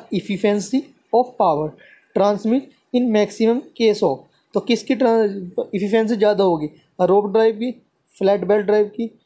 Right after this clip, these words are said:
V बेल्ट ड्राइव की या चेन ड्राइव की? Row बेल्ट ड्राइव की तो वैसे ही वीक होएगी, इसकी हो नहीं सकती। फ्लैट बेल्ट ड्राइव, अच्छा, फ्लैट बेल्ट ड्राइव की comparison तो V बेल्ट, वी belt की ज़्यादा होगी।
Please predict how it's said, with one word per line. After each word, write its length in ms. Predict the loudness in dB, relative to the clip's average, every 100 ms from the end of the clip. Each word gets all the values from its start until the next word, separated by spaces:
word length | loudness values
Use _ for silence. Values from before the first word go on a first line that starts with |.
| _ -12
V 200 | -6 0
बेल्ट 240 | 0 0
ड्राइव 200 | 2 0
की 220 | 0 -6 -10 -12 -4
या 40 |
चेन 280 | -2 0 0
ड्राइव 220 | 0 0
की? 120 | 0 -8 -14 _ 0
Row 220 | 2 2
बेल्ट 240 | 2 0
ड्राइव 280 | -2 0 0
की 80 | 0
तो 100 | 0
वैसे 260 | 0 0
ही 60 | -4
वीक 200 | -4 0
होएगी, 340 | 0 2 -4 -8 -14 -12
इसकी 200 | -8 -4
हो 140 | -2
नहीं 100 | -2
सकती। 320 | -2 -6 -8 -10 -12 _ _ -2
फ्लैट 220 | 0 2
बेल्ट 240 | 2 0
ड्राइव, 240 | 2 0 0 -8 _ _ -6
अच्छा, 320 | -6 -8 -10
फ्लैट 260 | -2 -2 -2
बेल्ट 240 | -2 -2
ड्राइव 180 | 2 0
की 160 | 0 -4
comparison 540 | -4 0 0 0 -2
तो 220 | -4 -8
V 160 | -6 -6
बेल्ट, 340 | 0 0 0
वी 160 | -6 -6
belt 240 | -2 -2
की 100 | -2
ज़्यादा 240 | -2 0 0
होगी। 220 | 0 -4